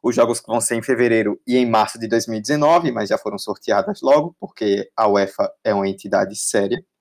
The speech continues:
Aprende aí, Conmebol. E a gente vai, a gente não colocou uma hierarquia de confrontos.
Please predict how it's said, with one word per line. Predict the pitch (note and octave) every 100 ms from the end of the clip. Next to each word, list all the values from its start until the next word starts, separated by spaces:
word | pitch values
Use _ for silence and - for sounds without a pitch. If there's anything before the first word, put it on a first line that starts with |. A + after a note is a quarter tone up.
| _
Aprende | - - G#2+ G#2+
aí, | G#2+
Conmebol. | G#2 G#2 G#2 G2+ G#2 - - - - - - -
E | C3+ C#3+ C#3+ C#3 C#3 C3+ C3 C3 B2+ B2+ - _ _ _ -
a | C3
gente | F3+ F#3
vai, | F3+ F#3+ F#3 -
a | D3
gente | F#3 G3+
não | G#3
colocou | G#3 G3 F#3+ F#3+
uma | F#3+
hierarquia | F#3+ G3 - - F#3
de | F#3
confrontos. | G3+ G3+ C#3+ A2+